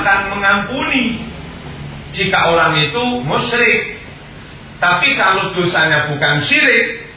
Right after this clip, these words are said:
Allah masih mau mengampuni bagi siapa yang di kehendaki. Mati dosane mau limo dari sempat obat.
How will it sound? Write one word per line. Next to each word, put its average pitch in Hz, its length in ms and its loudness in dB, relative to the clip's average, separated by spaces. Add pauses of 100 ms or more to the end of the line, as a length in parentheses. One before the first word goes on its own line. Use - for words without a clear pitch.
(140)
Allah 208 400 2
masih 165 400 -2
mau 147 240 -2
mengampuni 143 640 -2
bagi 139 400 0
siapa 123 400 2
yang 151 240 2
di 190 480 0 (540)
kehendaki. 117 720 2 (720)
Mati 156 580 2 (460)
dosane 170 560 2
mau 226 160 4
limo 240 640 4
dari 175 280 2
sempat 165 360 0
obat. - 640 0